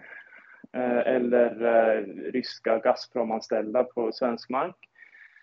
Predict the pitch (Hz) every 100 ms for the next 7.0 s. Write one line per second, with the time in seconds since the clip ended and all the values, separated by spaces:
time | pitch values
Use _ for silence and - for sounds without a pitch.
0 | _ _ _ - - 165 147 151 139 147
1 | 131 127 120 123 160 147 123 123 120 185
2 | 185 _ - - - - - - 147 107
3 | 117 120 117 123 117 - 131 107 101 107
4 | 107 - 113 117 113 - - - - -
5 | - 120 - - - - - - - _
6 | _ _ - _ 110 107 104 104 104 101